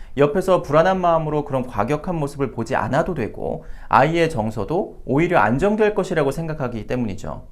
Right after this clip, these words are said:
이런 상황에서 우선 경쟁심과 공격성은 좀 분리해서 생각해 볼 필요가 있습니다. 경쟁심이 있다고 다 공격적인 행동을 하는 건 아니에요. 물론 공격성과 경쟁심이 어느 정도 겹치는 부분이 있기는 하지만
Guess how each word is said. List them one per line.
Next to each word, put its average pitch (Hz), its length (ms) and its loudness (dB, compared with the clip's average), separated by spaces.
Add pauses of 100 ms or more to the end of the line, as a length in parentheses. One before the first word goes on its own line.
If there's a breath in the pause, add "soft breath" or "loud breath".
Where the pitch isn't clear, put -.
(240)
이런 175 300 4
상황에서 131 720 2
우선 135 500 2
경쟁심과 160 840 2
공격성은 139 560 -2
좀 127 220 -4
분리해서 160 800 0
생각해 143 320 -4
볼 107 120 -4
필요가 98 240 -6
있습니다. 80 560 -8 (340 soft breath)
경쟁심이 214 640 4
있다고 90 680 0
다 - 300 -10
공격적인 196 760 2
행동을 175 400 0
하는 143 180 -2
건 120 140 -2
아니에요. 95 680 -2 (160 soft breath)
물론 151 460 6
공격성과 135 720 2
경쟁심이 123 840 -2 (100)
어느 139 200 4
정도 131 260 0
겹치는 220 480 2
부분이 165 240 0
있기는 127 340 -2
하지만 104 600 -2